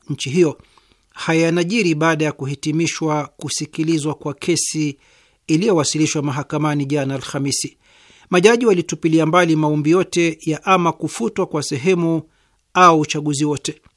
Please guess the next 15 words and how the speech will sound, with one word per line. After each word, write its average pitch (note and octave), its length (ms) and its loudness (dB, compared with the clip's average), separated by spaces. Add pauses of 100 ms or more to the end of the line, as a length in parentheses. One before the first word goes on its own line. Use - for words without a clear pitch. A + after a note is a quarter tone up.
(1080)
Hivi F3 320 0
karibuni G3 540 0
Kanisa E3 400 -2
Katoliki D#3+ 500 -2
nchini D#3 300 -2
Cameroon E3 500 0 (500)
liliwataka C#3+ 540 -2
majaji E3 420 0
wa F3 120 2
Baraza D3+ 380 -2
la C#3 100 -4
Katiba F3+ 480 -4
kuhakikisha E3+ 800 -4
uamuzi D3 400 -2
wao D#3+ 420 4